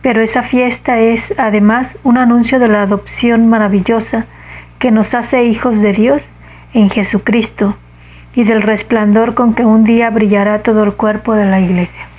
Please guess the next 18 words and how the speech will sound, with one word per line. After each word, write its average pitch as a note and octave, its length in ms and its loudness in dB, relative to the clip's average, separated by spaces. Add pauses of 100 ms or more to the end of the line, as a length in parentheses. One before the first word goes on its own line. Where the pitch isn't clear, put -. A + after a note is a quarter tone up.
(1200)
La B3 160 -2
verdad A3 460 -2
que A3 480 0
el G#3 160 0
día G#3+ 160 0
de A3+ 160 2
hoy A3 180 0
es G#3+ 360 -4
una A3 180 2
fiesta G#3+ 340 -4
muy A3+ 220 2
bonita. A#3 580 0 (800)
Eh, G3 420 2 (300)
las A3 300 0
lecturas A#3 480 0
dan A3 180 0
para A3+ 220 0
reflexionar G3+ 800 -2